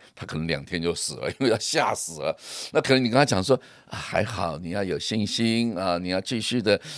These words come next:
跟这个病痛来对抗，你不一定要把实话完全说出来。有的时候可能这个病人，呃，可能还会怎么样？啊，活得更久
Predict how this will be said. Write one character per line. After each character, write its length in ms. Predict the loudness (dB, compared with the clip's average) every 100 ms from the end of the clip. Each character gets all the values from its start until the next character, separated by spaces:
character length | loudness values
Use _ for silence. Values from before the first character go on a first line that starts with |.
| -4
跟 180 | -2 -2
这 80 | 4
个 200 | 4 4
病 260 | 4 2
痛 320 | 8 8 8 2 -8 -8
来 160 | -2 4
对 220 | 6 6
抗， 300 | 6 6 6
你 100 | 0
不 160 | 0
一 80 | 0
定 200 | 0 -2
要 260 | 2 0 0 -6 -14
把 140 | -10
实 280 | -8 -6 -4
话 180 | -2 -2
完 220 | -2 -6
全 240 | -8 -8
说 360 | -8 -6 -2 -2
出 380 | -4 -6 -4 -2
来。 340 | 0 0 -2 -6 -14 -14 -14 -14
有 160 | -6 -2
的 80 | 0
时 200 | 4 2
候 80 |
可 240 | 2 -2 -4
能 180 | -4 -6
这 80 |
个 120 | -6 -4
病 340 | -2 -2 -2
人， 260 | -2 -4 -8 -12 -10
呃， 180 | -8 -8
可 180 | -10 -10
能 180 | -8 -8
还 200 | -8 -8
会 180 | -6 -6
怎 140 | -6
么 60 | -8
样？ 140 | -10 -12 -20 -20 -20
啊， 80 | -16 -16 -18 _ _ -12
活 280 | -2 2
得 80 | 2
更 200 | 0 -4
久 200 | -4 -8